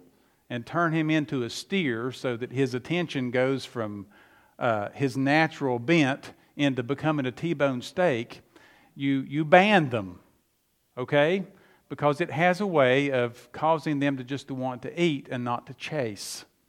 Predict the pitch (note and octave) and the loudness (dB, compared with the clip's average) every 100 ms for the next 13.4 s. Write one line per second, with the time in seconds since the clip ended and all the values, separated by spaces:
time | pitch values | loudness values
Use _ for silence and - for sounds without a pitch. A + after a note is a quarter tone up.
0 | _ _ _ _ _ _ _ _ C#3+ - | _ _ _ _ _ _ _ _ -8 2
1 | F#3+ G#3 F#3+ F3 D#3+ D3+ B2+ F3 F3 D3+ | 4 4 4 2 2 0 0 4 4 4
2 | D#3 C#3 C#3+ C#3+ C#3 C3 - C3+ D3 C3+ | 2 2 2 2 0 -4 -4 0 0 -2
3 | B2+ C3 B2+ C#3+ C3 B2+ A#2 - E3+ E3+ | 0 2 2 0 -4 -8 -8 -6 -6 -6
4 | - - _ _ _ - B2 F3 F#3+ F#3 | -10 -20 _ _ _ -14 -8 0 0 0
5 | B2+ A#2+ C3 B2+ B2 A#2+ D3 D#3 - C3 | -4 0 0 0 -2 -6 -8 -8 -6 -8
6 | - - G3 F3+ C3 B2+ A#2+ A2+ G#2+ A2+ | -8 -4 -4 -4 -4 -4 -4 -8 -8 -4
7 | D3+ D3 - C3+ B2 A#2 - E3+ G3+ G3+ | -2 -4 -10 -8 -6 -8 -8 -6 -4 -6
8 | - - _ - _ _ - B2+ - E3 | -12 -20 _ -20 _ _ -8 -6 -2 0
9 | E3+ D3 - A#3 A#3 E3 D3 C#3 C3+ C#3 | 0 0 -2 -2 2 2 2 0 0 0
10 | C3 B2+ C#3+ D3 D3 - - _ _ C3+ | 0 -2 0 0 0 -6 -20 _ _ -6
11 | D3+ D#3 C#3+ C#3 D3 C#3 C#3 C3 A#2 C#3+ | -2 0 0 -2 -2 -2 -2 -4 -4 -4
12 | E3+ - B2 C3+ - - _ _ _ _ | -6 -6 -8 -8 -12 -20 _ _ _ _
13 | _ - A2+ | _ -8 -6